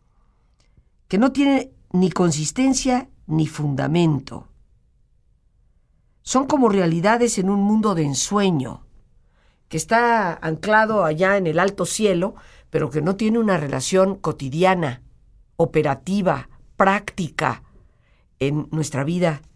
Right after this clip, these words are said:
de todos los días. Para decirlo de una forma todavía más sencilla, algunos creemos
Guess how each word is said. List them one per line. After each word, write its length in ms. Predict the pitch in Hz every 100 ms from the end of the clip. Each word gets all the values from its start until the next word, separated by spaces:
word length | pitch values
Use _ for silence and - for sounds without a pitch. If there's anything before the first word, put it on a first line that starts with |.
| - - -
de 100 | 127
todos 220 | - 214
los 140 | 208
días. 460 | 156 269 - - - - - _ _ _ _ - - - _ _ _ _ _ _ _ _ _ - - - _ _ _
Para 160 | 240 269
decirlo 320 | 277 370 330
de 40 |
una 140 | 294 247
forma 320 | 254 247 220
todavía 340 | 180 175 196
más 160 | 190 196
sencilla, 580 | 156 135 170 135 117 - - - _ _ _ _ _ -
algunos 400 | 190 220 311 302
creemos 720 | - 202 220 254 277 - -